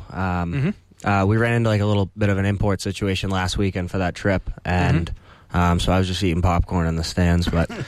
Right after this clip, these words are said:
Speaker 2: <laughs>
Speaker 1: uh, tomorrow will be a little bit different. I'm gonna be playing in the middle with,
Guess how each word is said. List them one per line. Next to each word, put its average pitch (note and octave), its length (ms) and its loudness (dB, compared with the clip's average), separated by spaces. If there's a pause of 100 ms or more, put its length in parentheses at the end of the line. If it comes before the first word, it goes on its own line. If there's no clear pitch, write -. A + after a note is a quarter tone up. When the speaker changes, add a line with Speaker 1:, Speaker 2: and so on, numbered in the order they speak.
(160)
Speaker 2:
<laughs> - 280 -12
Speaker 1:
uh, G#2 200 2
tomorrow A#2+ 400 2
will A2+ 60 0
be B2+ 100 2
a B2 80 0
little B2 180 0
bit A2 140 -2
different. G#2+ 360 -2
I'm G2+ 400 -6
gonna A2+ 140 -6
be A2+ 100 -2
playing A2+ 280 0
in A2 60 -2
the G#2+ 60 -4
middle A2 240 -2
with, G#2 120 -2